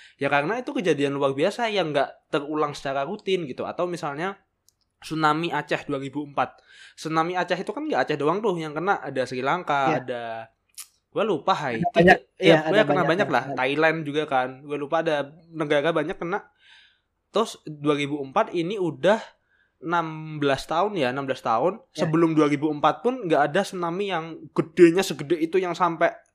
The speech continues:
Speaker 1: me-, kena dunia gitu loh. Kok,
Speaker 2: Oh.
Speaker 1: eh, kok itu, apa namanya, cuma terjadi sekali doang? Ya karena itu kejadian luar biasa banget yang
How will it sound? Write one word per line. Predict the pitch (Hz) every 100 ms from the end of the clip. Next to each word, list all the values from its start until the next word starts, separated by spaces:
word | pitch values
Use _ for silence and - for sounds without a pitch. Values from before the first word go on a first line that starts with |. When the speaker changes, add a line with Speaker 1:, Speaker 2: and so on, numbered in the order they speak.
| _ _
Speaker 1:
me-, | 165 160 160
kena | 165 156
dunia | 156 151 160 165 160 143
gitu | 139
loh. | 123 120 _ - - _ -
Kok, | 220
Speaker 2:
Oh. | 180 165 131 _ _ - - 147
Speaker 1:
eh, | 139 131
kok | 214 -
itu, | 151 180 165
apa | 147 190
namanya, | 175 165 170 202
cuma | 165 160
terjadi | 156 147 135
sekali | - 131
doang? | 131 143 151
Ya | 131
karena | 127 139 196
itu | 202
kejadian | 254 185 151 135 143 139 185
luar | 165 147 135 -
biasa | 139 123 143 131
banget | 117 120 185 _ 147
yang | 170 165 160